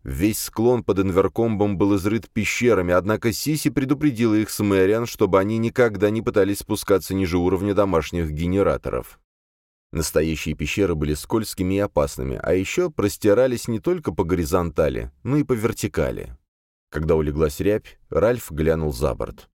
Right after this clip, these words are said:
Море здесь действительно было удивительно глубоким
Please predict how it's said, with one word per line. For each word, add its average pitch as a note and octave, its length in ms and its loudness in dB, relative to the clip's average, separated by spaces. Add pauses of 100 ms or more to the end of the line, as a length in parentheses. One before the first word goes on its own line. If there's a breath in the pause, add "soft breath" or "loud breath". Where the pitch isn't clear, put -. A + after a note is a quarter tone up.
(100)
Море E2 260 2
здесь C#2 320 -4
действительно F2 580 -2
было E2+ 180 2
удивительно E2 520 -2
глубоким D#2 580 -2